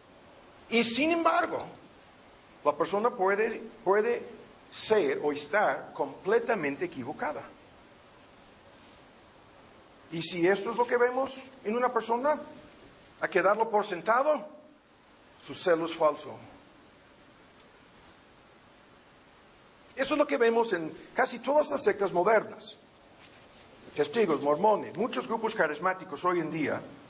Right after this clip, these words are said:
lo que vemos en sus feligreses, en su mayor parte, parecen ser personas muy celosas, muy diligentes, que actúan en base a esperanzas, pero todo el asunto es falso.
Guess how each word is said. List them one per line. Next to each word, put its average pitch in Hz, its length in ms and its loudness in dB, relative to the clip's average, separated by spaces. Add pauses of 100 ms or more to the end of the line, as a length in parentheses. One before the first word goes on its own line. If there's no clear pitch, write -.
(420)
lo 233 80 0
que 190 120 4
vemos 254 320 2
en 247 80 -6
sus 208 180 -10
feligreses, 160 760 0 (600)
en 170 100 -2
su 214 140 2
mayor 233 340 2
parte, 233 380 0 (640)
parecen 233 480 2
ser 277 340 2
personas 269 640 0 (360)
muy 262 260 2
celosas, 220 840 0 (280)
muy 233 200 2
diligentes, 214 920 -2 (300)
que 175 100 2
actúan 233 340 0
en 269 120 2
base 262 280 2
a 233 80 4
esperanzas, 202 920 -2 (280)
pero 160 200 2
todo 202 280 4
el 277 60 2
asunto 247 380 -2
es 226 40 -12
falso. 220 420 -2